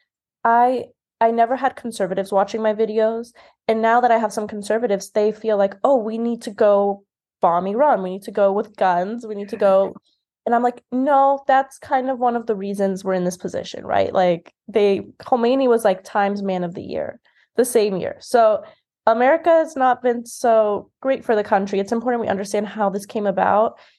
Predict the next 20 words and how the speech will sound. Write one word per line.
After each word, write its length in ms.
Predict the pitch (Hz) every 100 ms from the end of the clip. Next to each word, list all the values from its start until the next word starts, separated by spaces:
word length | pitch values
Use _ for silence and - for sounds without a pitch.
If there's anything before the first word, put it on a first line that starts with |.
| _
And 160 | 226 226
sure, 320 | - 262 247
we 120 | 233
want 300 | 220 208 196
American 440 | 214 208 208 202 202
support, 680 | - 202 202 208 240 285 _ _ _ _
but 100 | -
we 100 | 202
don't 240 | 220 220 -
want 460 | 214 202 185 - _ - - -
America 400 | 220 202 202 220
to 100 | 208
go, 200 | 196 190
like, 180 | 196 190
imperialize 640 | 214 214 196 185 202 202
the 100 | 208
whole 180 | 202 190
nation 520 | 175 175 185 180 190
and 280 | 196 180 180
just 480 | 190 190 - - -